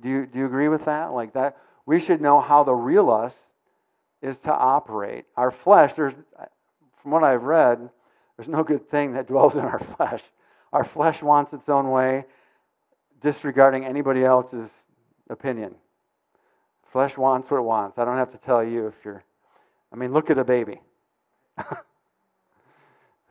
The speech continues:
So that kind of, uh, says it all, but I love babies. All right. So the nine gifts of the Spirit, uh, we'll be learning about in the weeks to come, uh, are to minister,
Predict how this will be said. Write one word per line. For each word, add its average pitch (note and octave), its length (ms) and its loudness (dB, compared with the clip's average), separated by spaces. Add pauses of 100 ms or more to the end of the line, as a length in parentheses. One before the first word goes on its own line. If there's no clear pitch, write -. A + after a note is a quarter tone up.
So A2 340 0 (200)
that A#2+ 200 -8
kind B2 160 -6
of, G#2 180 -6
uh, G2+ 200 -2 (680)
says A2+ 220 -8
it G#2 100 -8
all, F#2 160 -6
but G2 300 -12
I G#2+ 80 -8
love G#2+ 240 -8
babies. F#2 260 -16 (580)
All C3+ 120 6
right. A2+ 140 0 (1000)
So D#3+ 80 0
the D#3 100 4
nine F3+ 340 8
gifts E3+ 300 4
of D#3+ 80 0
the C#3+ 80 4
Spirit, D3+ 520 0 (240)
uh, A2+ 240 2
we'll A#2+ 120 -2
be B2 120 -2
learning B2 320 0
about A#2+ 320 0
in B2 120 -10
the A#2 80 -4
weeks A#2+ 260 -4
to A#2 80 -12
come, A#2+ 300 -4
uh, G#2+ 260 -4 (580)
are C#3+ 100 6
to D3+ 80 6
minister, D#3+ 960 2